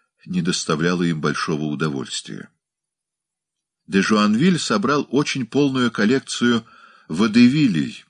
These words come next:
имевших обращение при дворе и в Париже за время более чем пятьдесят лет, со множеством анекдотов,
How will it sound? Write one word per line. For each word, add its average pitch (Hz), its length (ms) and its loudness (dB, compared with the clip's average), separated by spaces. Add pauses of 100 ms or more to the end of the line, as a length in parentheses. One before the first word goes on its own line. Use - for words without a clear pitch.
(480)
имевших 90 580 0
обращение 85 720 0
при 87 160 -2
дворе 82 460 2
и - 20 0
в - 140 -10
Париже 107 520 0 (380)
за 85 240 -2
время 101 300 2
более 92 300 2
чем 90 240 -2
пятьдесят 85 640 -4
лет, 76 300 -6 (360)
со 92 220 -4
множеством 139 720 -2
анекдотов, 123 840 -4